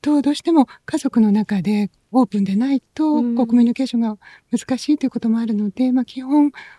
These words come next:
Speaker 1: 伝えた方がいいとは思うんですけれど、
Speaker 2: ええ。
Speaker 1: いつ誰が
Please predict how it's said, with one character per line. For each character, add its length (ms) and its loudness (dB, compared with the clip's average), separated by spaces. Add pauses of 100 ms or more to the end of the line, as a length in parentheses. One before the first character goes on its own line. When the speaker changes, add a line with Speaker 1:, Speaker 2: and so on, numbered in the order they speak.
(360)
Speaker 1:
伝 180 -2
え 40 -6
た 160 -4
方 140 0
が 80 2
い 80 4
い 40 0
と 120 -4
は 80 2
思 140 2
う 40 0
ん 40 2
で 120 0
す 60 -10
け 260 2
れ 0 -
ど、 320 2
Speaker 2:
え 20 -2 (460)
え。 60 -12
Speaker 1:
い 40 -14
つ 460 0 (180)
誰 280 4
が 260 2